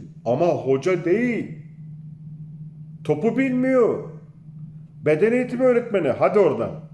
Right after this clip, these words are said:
On sıfır yense niye on sekiz sıfır olmadı? Valerian İsmail'e rağmen on sıfır yendi. On sekizde atabilirdi.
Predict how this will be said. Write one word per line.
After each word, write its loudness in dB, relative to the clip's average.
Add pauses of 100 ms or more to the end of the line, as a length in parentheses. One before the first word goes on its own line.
(2500)
On 6
sıfır -2
yense 0
niye 2
on 4
sekiz -6
sıfır -6
olmadı? -2
Valerian 0
İsmail'e -2
rağmen -2
on -2
sıfır -8
yendi. -2 (680)
On 2
sekizde -2
atabilirdi. -2